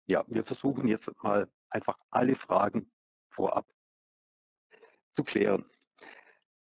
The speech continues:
Holger, ähm, die Schwerpunkte in der Ausbildung sind relativ weit aus-, weit gefächert, aber an der Elektronik und an den Grundlagen der Elektronik und Elektrotechnik kommt eigentlich im technischen Bereich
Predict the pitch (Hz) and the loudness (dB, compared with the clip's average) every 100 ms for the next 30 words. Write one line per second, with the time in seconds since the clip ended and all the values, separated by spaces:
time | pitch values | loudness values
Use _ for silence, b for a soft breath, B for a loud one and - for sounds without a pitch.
0 | - 123 113 - - - _ - 110 107 | 0 2 2 -2 -8 -20 _ -4 0 2
1 | 110 113 _ - 220 101 - - - - | 2 0 _ -4 -2 0 -2 -6 -12 -10
2 | - 110 165 156 170 160 143 _ - 147 | -2 2 2 2 -2 -2 -4 _ 0 4
3 | 139 147 131 _ _ b _ - 135 127 | 6 4 0 _ _ b _ 0 2 2
4 | - 135 139 - 151 143 135 - 113 113 | 2 0 -4 0 2 2 -2 -2 -2 -2
5 | 117 147 156 - 110 104 - - 101 113 | 0 2 2 -4 -8 -10 -16 -8 0 0
6 | - - 107 - - 113 - 117 117 135 | 0 -6 -6 -6 0 0 0 -2 -2 0
7 | 196 - _ _ _ _ _ _ - 113 | -2 -4 _ _ _ _ _ _ -8 -2
8 | 131 143 123 120 - 110 110 107 - - | 0 0 0 -2 -2 0 0 0 -4 -6
9 | 120 120 117 - - 110 123 - - 107 | 0 0 0 -4 -2 2 2 2 -2 -4
10 | 110 - - 110 104 98 - 139 185 139 | -6 -8 -10 -6 -6 -6 0 2 4 4
11 | 101 107 113 110 101 101 - - 120 151 | 6 4 0 -2 -2 -6 -6 -2 0 0
12 | 160 113 107 101 - - 127 123 113 120 | 0 0 0 -2 -2 -4 -2 -2 -2 -6
13 | - - 107 - 98 104 110 104 - 110 | -6 -4 -4 -6 -10 -8 -8 -8 -4 -6
14 | - - - 107 92 117 | -6 -8 -6 -4 -4 -6